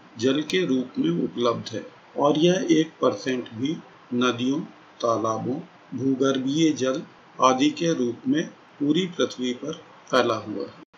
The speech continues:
इस प्रकार जल एक बहुमूल्य संसाधन माना जाता है। एक बार फिर बता दूं कि जल की मात्रा भी पृथ्वी पर न घटाई जा सकती है, न बढ़ाई जा सकती है, परंतु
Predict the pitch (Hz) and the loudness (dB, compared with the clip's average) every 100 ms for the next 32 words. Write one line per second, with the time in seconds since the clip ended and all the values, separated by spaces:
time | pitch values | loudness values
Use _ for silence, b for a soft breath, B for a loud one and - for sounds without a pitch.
0 | 151 143 - - 165 180 180 196 - - | -2 -2 -4 -4 -2 2 2 2 -4 -10
1 | 101 120 147 196 - - - - 147 170 | 0 4 4 2 -8 -20 -8 0 2 0
2 | - - - 120 120 139 135 147 190 202 | -4 -12 -4 0 2 2 4 6 6 4
3 | 208 170 147 127 131 120 117 143 175 - | 0 0 0 0 0 0 0 -6 -8 -14
4 | - - 123 123 127 147 127 120 117 110 | -8 0 4 4 4 2 2 0 0 -6
5 | 107 107 - - 143 147 131 139 139 - | -10 -12 -20 -2 4 4 4 2 2 0
6 | - - - 160 175 180 - - 127 127 | -8 -20 0 2 2 -2 -12 -2 0 2
7 | 123 113 127 - - - - 139 151 170 | 2 2 -2 -6 -12 -20 -6 -2 -2 -4
8 | - - - 110 139 170 170 202 226 285 | -14 -16 -8 -2 2 2 2 -2 -2 -2
9 | - 127 120 - 135 127 127 147 - 131 | 2 4 2 2 2 2 0 -6 -2 -2
10 | - 170 175 170 151 - - 131 131 117 | 0 -2 -2 -2 -4 -6 -6 0 0 0
11 | 117 110 123 143 147 143 131 139 120 - | -2 0 2 2 2 0 0 -4 -4 -4
12 | 139 170 214 151 123 117 107 120 110 101 | -2 -2 -2 0 2 2 2 -2 -2 -6
13 | - - - - - - - - 139 139 | -10 -18 -14 -12 -12 -14 -14 0 4 6
14 | 135 - 170 | 4 2 -2